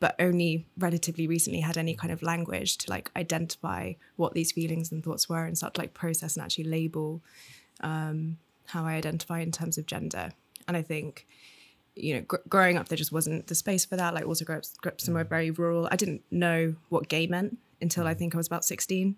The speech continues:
Speaker 1: Never met a gay person, let alone a trans person.
Speaker 2: <laughs>
Speaker 1: Um,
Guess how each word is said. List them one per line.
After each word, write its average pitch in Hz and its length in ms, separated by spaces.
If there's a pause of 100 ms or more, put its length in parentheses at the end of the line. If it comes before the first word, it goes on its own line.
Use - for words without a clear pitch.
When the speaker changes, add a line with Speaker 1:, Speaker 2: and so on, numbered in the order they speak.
Speaker 1:
Never 175 220
met 175 140
a - 20
gay 180 180
person, 175 540
let 180 180
alone 175 220
a 170 40
trans 175 280
person. 170 500 (340)
Speaker 2:
<laughs> - 300
Speaker 1:
Um, 175 760